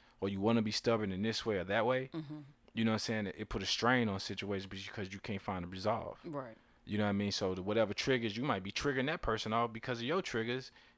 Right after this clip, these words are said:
Speaker 1: and because you're not trying to work through it. And now both of y'all just blowing up.
Speaker 2: Right.
Speaker 1: And now your child seeing this, and it's just unconducive to everybody.
Speaker 2: Right.
Speaker 1: 'Cause that's, that's one thing I've realized about myself when I got married. Like, as a man, I had to get out of my own way.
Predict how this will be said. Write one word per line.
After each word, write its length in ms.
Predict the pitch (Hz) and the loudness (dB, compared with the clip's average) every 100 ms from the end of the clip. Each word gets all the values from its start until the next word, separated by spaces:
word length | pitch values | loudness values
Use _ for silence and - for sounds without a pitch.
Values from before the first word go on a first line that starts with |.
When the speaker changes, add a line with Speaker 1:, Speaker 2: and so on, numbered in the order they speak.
| - | -2
Speaker 1:
and 140 | 117 | 0
because 260 | 117 127 117 | 0 0 -2
you're 100 | 135 | -2
not 140 | 135 123 | -2 0
trying 180 | 123 | 0
to 40 | 107 | 2
work 280 | 123 131 - | 2 2 2
through 220 | 175 156 | 2 2
it. 140 | 151 - _ - | -2 -8 _ -4
And 120 | 110 | 2
now 120 | 120 113 | 2 2
both 220 | 139 160 | 2 0
of 60 | 107 | 0
y'all 160 | 104 | 0
just 160 | 95 98 | 0 -4
blowing 320 | 98 101 98 | -2 -2 0
up. 180 | 101 110 - | -2 -4 -8
Speaker 2:
Right. 280 | 143 135 131 | -14 -12 -6
Speaker 1:
And 80 | 113 | -2
now 100 | 117 | 0
your 140 | 110 | -2
child 400 | - 147 160 135 | -4 -4 -2 -2
seeing 300 | - 113 107 | -2 -2 0
this, 240 | 107 110 - | -2 -4 -4
and 120 | 107 | -6
it's 100 | 104 | -4
just 220 | 104 101 | -4 -4
unconducive 520 | 110 110 98 104 - - | -6 -6 -6 -6 -8 -8
to 140 | - | -4
everybody. 460 | 135 110 92 113 - 143 127 127 | -2 -2 -6 -10 -10 -16 -16 -12
Speaker 2:
Right. 320 | 135 139 - - - - _ _ _ _ _ _ | -10 -10 -14 -20 -20 -20 _ _ _ _ _ _
Speaker 1:
'Cause 120 | - 104 | -2 4
that's, 220 | 139 123 | 4 4
that's 300 | 101 143 - | 2 2 4
one 160 | 139 | 0
thing 260 | 127 127 123 | 2 2 2
I've 220 | 107 110 | 2 4
realized 340 | 117 107 101 104 | 4 6 4 2
about 260 | 101 98 | 4 4
myself 520 | 98 98 - 110 107 107 | 4 -2 0 0 0 -2
when 140 | 98 | -2
I 100 | 95 | -2
got 180 | 90 87 | -4 -4
married. 240 | 104 101 | -2 -2
Like, 120 | 82 - | -6 -6
as 200 | 104 104 | -4 -2
a 60 | 95 | 0
man, 200 | 104 110 | 0 0
I 40 | |
had 120 | 104 | -2
to 60 | 101 | -2
get 140 | 104 | -2
out 80 | 95 | 0
of 60 | 87 | -2
my 120 | 87 | -4
own 180 | 87 90 | -4 -6
way. 160 | 82 | -8